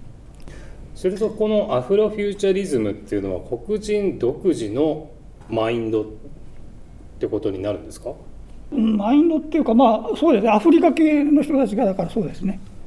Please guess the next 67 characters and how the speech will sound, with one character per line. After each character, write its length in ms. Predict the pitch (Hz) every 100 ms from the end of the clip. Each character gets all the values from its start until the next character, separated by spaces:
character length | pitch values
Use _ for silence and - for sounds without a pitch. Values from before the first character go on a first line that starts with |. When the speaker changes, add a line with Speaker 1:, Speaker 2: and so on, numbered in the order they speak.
| - -
Speaker 2:
だ 80 | 285
か 60 |
ら 120 | 247 214
希 180 | 294
望 220 | 262 392 392
と 120 | 359
か 80 | 262
自 100 | 226
由 220 | 302 330
っ 20 |
て 180 | - 302
い 20 |
う 60 | 277
も 640 | 254 254 254 294 - 415
の 20 |
が 120 | 330
さ 160 | 170 262
て 80 | 233
ど-、 160 | 269
さ 160 | - 285
て 100 | 320
ど 140 | 247
こ 80 | 392
に 80 | 381
あ 100 | 240
る 100 | 233
ん 60 | 226
だ 100 | 220
ろ 80 | 214
う 40 |
っ 40 |
て 180 | 214 -
言 60 | 247
っ 20 |
た 160 | 247 302
場 160 | 302
合 60 | 302
に 440 | 311 381 415 381 - - - -
で 140 | 233
き 80 | -
た 80 | 220
っ 120 | 220
て 80 | 220
い 40 |
う 20 | 233
ふ 40 |
う 20 |
に 80 | 220
考 80 | 160 208 190
え 60 |
れ 60 | 170
ば 100 | 165
い 20 |
い 20 |
ん 40 | 160
じ 60 |
ゃ 20 |
な 80 | 156
い 20 |
で 80 | -
す 60 | -
か 100 | 123
ね。 60 |
Speaker 1:
う 100 | 104
ん 20 |
う 20 |
ん。 40 | 98